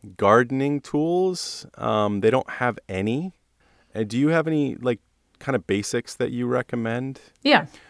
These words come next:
Speaker 1: So for Rachel and Ben, yeah, like, what would they need to kind of deal with the issues that they have?
Speaker 2: Uh, to do all your pruning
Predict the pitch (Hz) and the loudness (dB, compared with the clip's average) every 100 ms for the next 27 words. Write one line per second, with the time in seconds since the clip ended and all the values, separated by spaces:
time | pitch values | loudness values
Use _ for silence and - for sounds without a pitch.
0 | - - 123 123 123 135 151 131 117 117 | -14 0 2 4 2 2 2 2 6 6
1 | 113 117 110 107 101 - - 117 131 131 | 6 6 6 6 4 2 -10 0 2 2
2 | 123 117 110 107 101 - 90 - 92 85 | 2 2 4 2 0 0 -2 0 -2 -2
3 | 92 92 90 - 80 - 82 82 87 82 | -2 0 0 -4 -8 -6 -8 -6 -8 -6
4 | 80 78 - - 214 226 220 214 214 214 | -6 -8 -12 0 8 8 8 6 4 2
5 | 247 247 233 214 - - - 262 269 262 | 4 6 6 2 -2 -16 0 4 6 6
6 | 262 262 262 262 | 6 6 4 2